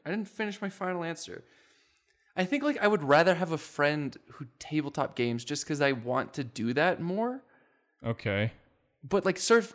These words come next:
Speaker 1: I think that surfing is a cool, it's a really cool thing, and I wish I could do it.
Speaker 2: 'Cause you can paddleboard too, like, with
Speaker 1: Yeah.
Speaker 2: a surfer, and that's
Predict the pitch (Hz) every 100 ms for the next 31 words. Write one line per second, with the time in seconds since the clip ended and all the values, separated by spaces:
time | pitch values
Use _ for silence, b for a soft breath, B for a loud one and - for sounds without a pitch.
0 | - 165 233 226 - 180 160 143 135 139
1 | - - 156 139 - 123 143 165 165 151
2 | 151 127 143 120 120 123 160 160 - 147
3 | 131 107 101 82 - _ _ _ 160 147
4 | 175 190 143 - 131 175 151 113 104 95
5 | - 147 143 110 104 95 95 120 - 107
6 | - 120 120 90 87 87 98 95 -